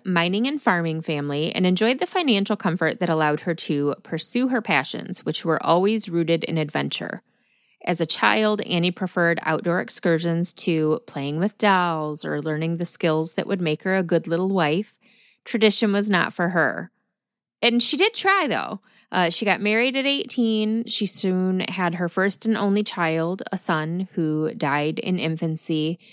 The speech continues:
And then her husband died quickly after her baby. And Annie just never attempted the family life again after that. She became a teacher,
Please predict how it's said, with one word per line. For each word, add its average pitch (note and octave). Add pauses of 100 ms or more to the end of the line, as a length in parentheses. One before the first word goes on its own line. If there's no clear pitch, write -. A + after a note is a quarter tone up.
(140)
And E3
then E3
her D#3
husband F3
died D3+
quickly E3+
after D3+
her G3
baby. D#3+ (420)
And D3+
Annie D#3
just -
never E3+
attempted G3+
the A3
family G#3+
life F#3
again E3
after C3
that. G2
She -
became D#3
a D3+
teacher, B3+